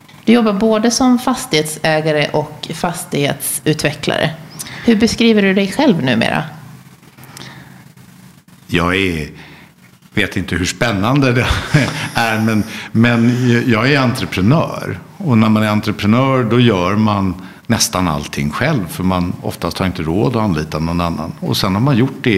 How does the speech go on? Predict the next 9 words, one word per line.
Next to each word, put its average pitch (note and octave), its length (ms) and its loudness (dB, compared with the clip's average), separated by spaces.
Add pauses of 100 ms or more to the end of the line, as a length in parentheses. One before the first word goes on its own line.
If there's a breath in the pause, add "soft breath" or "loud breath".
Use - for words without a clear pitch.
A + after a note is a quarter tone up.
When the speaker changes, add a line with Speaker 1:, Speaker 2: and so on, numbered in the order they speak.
(100)
Speaker 2:
i, - 0 - (200)
i F2 360 -2
mitt F#2 200 -6
fall E2+ 200 -4
då, E2+ 140 -2
i D#2 120 -4 (380 loud breath)
trettio - 420 -2
år, G2 280 2 (420 loud breath)
så F2+ 580 2